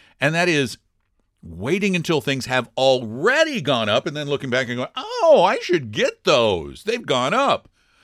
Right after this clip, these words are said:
Confusing having gone up to going to go up.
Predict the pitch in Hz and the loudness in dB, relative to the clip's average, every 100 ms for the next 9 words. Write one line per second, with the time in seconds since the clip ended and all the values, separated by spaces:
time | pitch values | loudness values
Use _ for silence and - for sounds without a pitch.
0 | _ _ - 156 196 202 160 160 131 _ | _ _ -6 -4 -2 -2 -2 -4 -8 _
1 | - 180 180 165 131 143 202 214 98 107 | -4 -2 0 -2 0 0 0 0 0 -2
2 | - _ - - 170 123 170 175 190 160 | -4 _ -10 -6 -2 0 0 0 -2 0
3 | 208 233 131 78 - | 2 2 2 -2 -8